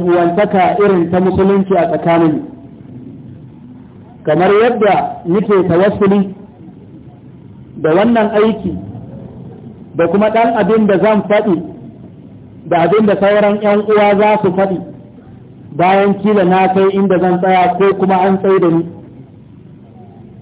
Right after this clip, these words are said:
da Allah tabaraka wa ta'ala ya amfani da wannan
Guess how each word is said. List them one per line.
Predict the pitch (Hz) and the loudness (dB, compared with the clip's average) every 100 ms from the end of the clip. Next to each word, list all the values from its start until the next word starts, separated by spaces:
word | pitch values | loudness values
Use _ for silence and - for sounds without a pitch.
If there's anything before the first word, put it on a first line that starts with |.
| - | -6
da | 151 | -4
Allah | 175 226 214 196 | 0 2 2 0
tabaraka | 175 185 202 208 202 | 0 2 2 2 0
wa | 196 | 0
ta'ala | 196 180 185 202 202 196 196 - - - - - - - - - - - - - - 185 | 0 0 2 2 2 0 -4 -14 -18 -18 -18 -20 -20 -20 -20 -20 -20 -20 -20 -20 -14 -4
ya | 170 202 196 | 0 2 2
amfani | 196 190 190 214 254 | 0 2 2 2 2
da | 226 | 2
wannan | 214 220 208 | 2 2 0